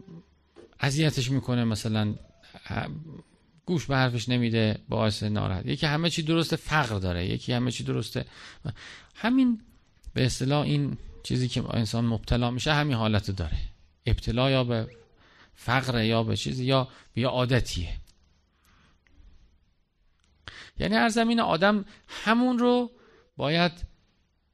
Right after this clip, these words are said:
کوزه شکستش در خانه خدا ببره،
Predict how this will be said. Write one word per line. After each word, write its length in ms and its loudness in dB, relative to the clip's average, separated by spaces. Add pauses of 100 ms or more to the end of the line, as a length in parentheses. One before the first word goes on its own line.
(500)
کوزه 280 0
شکستش 520 0
در 260 0
خانه 280 -2
خدا 320 0
ببره، 460 0